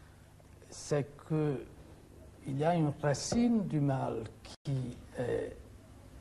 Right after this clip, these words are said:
antérieure à la création. Ça, c'est le point, je crois, le plus délicat. On ne peut pas, <laughs> je crois, en parler, euh, maintenant parce que ça, ça nous compliquerait encore les choses, mais justement,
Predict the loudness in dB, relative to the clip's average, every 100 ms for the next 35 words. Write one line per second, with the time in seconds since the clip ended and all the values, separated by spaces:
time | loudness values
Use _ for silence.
0 | -18 -18 0 4 4 4 4 6 4 2
1 | -6 -8 -8 -8 -10 -12 -16 -16 -16 0
2 | 2 2 2 2 2 0 2 2 0 0
3 | 2 0 0 0 0 0 2 2 2 0
4 | 0 0 -2 -12 -16 -8 -6 0 0 4
5 | 2 4 2 0 -8 -14 -14 -16 -8 -2
6 | -2 0 2 4 4 4 4 4 2 0
7 | 0 0 0 -4 -6 -6 -8 -6 -4 -2
8 | 0 0 0 -2 -2 -4 2 2 2 -6
9 | -16 -18 -10 -4 0 2 2 4 4 4
10 | 4 4 4 2 -2 -4 -2 -4 0 2
11 | 4 2